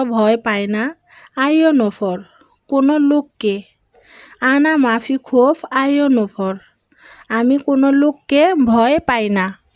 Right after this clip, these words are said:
ঝগড়া বন্ধ করো। এই বাক্যটির আরবি বাক্য হবে ওয়াকগেফ জঞ্জাল। এখানে ওয়াকগেফ অর্থ বন্ধ করা, জঞ্জাল অর্থ ঝগড়া।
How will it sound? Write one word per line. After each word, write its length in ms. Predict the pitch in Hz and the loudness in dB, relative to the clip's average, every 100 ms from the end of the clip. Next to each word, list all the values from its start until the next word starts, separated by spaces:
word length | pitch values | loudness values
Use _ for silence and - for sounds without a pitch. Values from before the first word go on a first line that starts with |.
| _ _ _ - | _ _ _ -6
ঝগড়া 560 | 220 - 240 240 269 269 | -4 0 0 2 0 2
বন্ধ 260 | 277 277 277 240 208 | 2 2 2 2 0
করো। 280 | 190 180 175 185 _ _ - | -2 -2 -6 -12 _ _ -4
এই 120 | 226 220 | -2 0
বাক্যটির 460 | 233 226 262 285 285 226 | -4 -4 -4 -4 -4 -4
আরবি 220 | 233 262 247 | -2 -2 -2
বাক্য 220 | 226 226 - 247 | -2 -4 -6 -4
হবে 280 | 226 196 202 220 - | -2 -2 -2 -4 -2
ওয়াকগেফ 520 | 226 226 220 285 302 - - 240 226 | -2 -2 0 0 0 -6 -10 -4 0
জঞ্জাল। 500 | 233 233 226 214 254 320 _ _ _ _ _ _ - | 2 2 0 -2 -4 -8 _ _ _ _ _ _ -8
এখানে 380 | 247 - 262 285 - | -6 -2 0 0 0
ওয়াকগেফ 480 | 247 233 220 262 294 - 220 | -2 -2 0 0 0 0 0
অর্থ 220 | 220 220 - 220 277 339 _ _ _ _ | 0 -2 -2 -2 -2 -6 _ _ _ _
বন্ধ 380 | 220 247 269 277 240 220 | -2 0 2 2 2 0
করা, 240 | 196 196 233 330 _ _ _ _ - | -2 -4 -6 -10 _ _ _ _ -6
জঞ্জাল 520 | 214 254 277 277 285 302 208 | 0 2 4 4 2 -2 -4
অর্থ 180 | 202 - 254 220 | -6 -4 -6 -4
ঝগড়া। 420 | 226 185 185 185 | -2 -2 -4 -8